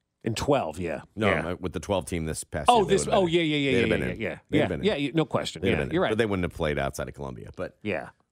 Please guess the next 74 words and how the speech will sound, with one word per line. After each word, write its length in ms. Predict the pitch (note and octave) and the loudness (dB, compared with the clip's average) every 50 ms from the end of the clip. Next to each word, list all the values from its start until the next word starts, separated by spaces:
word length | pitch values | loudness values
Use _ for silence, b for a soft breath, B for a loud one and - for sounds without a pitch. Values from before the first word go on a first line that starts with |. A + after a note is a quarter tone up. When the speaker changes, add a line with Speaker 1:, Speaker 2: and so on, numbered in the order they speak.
| _ _ _ | _ _ _
Speaker 1:
But 100 | - F3 | 4 6
I 60 | F#3+ G3 | 6 6
like 180 | G#3 A3 - | 4 2 2
the 60 | G#3 | 4
fact 180 | - G#3 F#3+ F3 | 4 4 4 4
that 80 | F#3 E3 | 2 2
they 80 | D#3+ | 2
put 160 | - F3 F#3 | 4 2 4
there, 100 | - E3 | 4 2
you 160 | D3 C#3 D#3+ E3+ | 2 2 2 2
can 160 | - D3 B2 | 2 0 0
choose 360 | - - - F#3+ F#3 E3 B2 | 2 2 4 6 4 4 4
the 100 | D3+ D3 | 4 4
location, 600 | D3 C3+ B2+ - D#3+ F3+ F#3 E3+ - - B2+ A#2 | 4 4 2 4 2 2 2 2 0 0 0 0
and 140 | B2 B2 B2 | 2 2 4
I 80 | A#2+ | 4
thought, 180 | - C#3 A#2+ - | 4 4 4 4
"Wow, 140 | C3+ D3 C#3 | 4 4 4
that, 160 | A2 C#3 D3+ | 4 2 2
that's 240 | C#3+ D3 - - - | 2 2 0 0 -4
the 120 | - - | -6 -4
Kansas 460 | - - E3 G#3 B3 A3+ - - - | 0 2 2 2 2 0 0 -2 -2
rule," 140 | - F#2 E2+ | 0 0 2
'cause 180 | A#2+ C3 A#2 G#2+ | 2 4 4 4
Speaker 2:
It's 20 | |
Speaker 1:
they 140 | C3+ C#3 - | 6 6 6
know 60 | F3+ | 6
the 60 | - | 6
Speaker 2:
giving 200 | F3 E3+ D#3+ F3+ | 4 6 6 6
Speaker 1:
stadium's 120 | G#3 G#3+ G3+ | 6 6 6
Speaker 2:
some, 220 | E3 D#3+ D#3 D3+ D3+ | 6 6 6 6 4
Speaker 1:
getting 160 | D3 C3+ G2 | 2 2 2
built. 220 | F#2+ G2+ F#2 G2 - | 2 2 2 2 2
Speaker 2:
some 200 | D3+ C#3+ C#3 C3 | 2 2 4 4
options 540 | B2 B2 A#2+ A2+ - - A#2 A2 G2 - - | 4 4 2 2 0 -2 -4 -4 -4 -4 -2
to 80 | G#2+ | -2
move 540 | G#2 G#2 G#2 G#2 G#2 G#2 G#2 G#2 G2+ F2+ - | 0 2 2 2 2 2 2 2 0 -2 -4
to 260 | - - G#2 F#2 F2+ | -4 -4 -2 0 2
a 200 | F2 E2 E2 D#2+ C#2+ - _ _ _ _ _ _ _ _ _ - | 2 0 0 -2 -4 -10 _ _ _ _ _ _ _ _ _ -8
bigger 220 | G2+ G2 F2+ F2+ | -6 -4 -4 -2
venue. 240 | D#2 F2+ F2 F2 E2+ - F2+ E2+ - | -2 -2 -2 -2 -2 -2 -2 -2 0
I 100 | F#2 A2 | 2 2
don't 100 | A2+ G#2 | 4 4
know 100 | G2 F#2 | 4 2
why 220 | F2+ E2+ F2+ F2+ F#2 | 4 4 4 4 4
you 140 | F2 D#2+ D#2+ | 4 4 2
would. 260 | D#2 E2 E2+ D#2 - | 2 2 2 4 4
Speaker 1:
Well, 100 | F#3+ A#3+ G#3+ | 4 4 4
why 180 | A#3 A#3 A3+ | 4 4 4
would 260 | G#3 D#3 D3+ B2+ - - | 4 2 2 0 0 -2
you, 80 | G2 | -4
though? 200 | - F2 - F#2 | -2 0 2 2
Unless 260 | D3+ F#3 A#3 G#3+ - | 4 4 4 4 4
you're 80 | A3+ G#3+ | 2 4
in 40 | - | 4
Speaker 2:
Play 80 | - - | 4 4
Speaker 1:
a 20 | |
Speaker 2:
that 160 | - - A2 | 6 6 6
Speaker 1:
situation 380 | - D#3 D3 C#3 C#3 - E3 D3+ | 6 4 4 2 2 2 2 2
like 140 | B2+ A2+ - | 2 0 0
Kansas 340 | - D#3 C#3+ B2 A#2 A#2 - | 0 2 2 2 2 0 0
where 80 | D3 C#3+ | 0 2
you 60 | C#3 | 2
don't 140 | C#3+ - - | 2 2 4
have 180 | D#3 D#3+ C#3+ | 2 2 2
a 60 | B2+ | 2
home 200 | G#2+ A2 G#2+ G2+ | 0 0 -2 -2
stadium 340 | - - - G2+ F#2+ G2 C3 A#2+ | -2 0 0 0 0 2 2 2
Speaker 2:
Yeah, 60 | F#2 E2+ | 2 0
Speaker 1:
this 140 | F2 - - | 0 -2 -4
year, 180 | D#2+ E2 G#2+ | -4 -4 -2
you 120 | C3+ B2+ G#2 | 0 2 2
Speaker 2:
yeah. 60 | G2 | 2
Speaker 1:
know? 200 | G#2 A#2+ B2 | 2 0 0